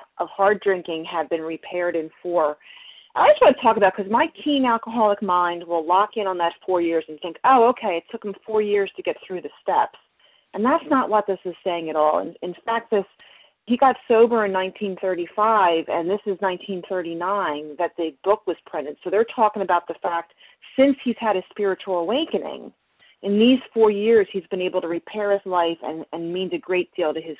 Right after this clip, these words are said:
community. So I just wanted to look at that 'cause I will use as an excuse to take that idea of an educational variety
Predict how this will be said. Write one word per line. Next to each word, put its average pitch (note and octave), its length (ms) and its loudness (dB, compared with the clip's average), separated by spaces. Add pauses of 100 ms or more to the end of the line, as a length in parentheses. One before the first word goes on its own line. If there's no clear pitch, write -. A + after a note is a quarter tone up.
community. A3 580 -4 (640)
So A#3+ 60 2
I C#4 80 6
just A#4 180 0
wanted G4 160 4
to C4+ 60 4
look A#3+ 280 4
at B3+ 80 0
that A3+ 160 4
'cause G3 100 -4
I A3 120 4
will C#4+ 140 2
use B3 280 2
as G#3 140 2
an F#3+ 100 -4
excuse G#3+ 480 -4 (180)
to F3 160 -6 (140)
take G#3+ 200 -4
that G#3+ 100 -2
idea G3 360 0
of E3+ 60 0
an E3 160 -10
educational F#3 720 -2
variety F3+ 600 -2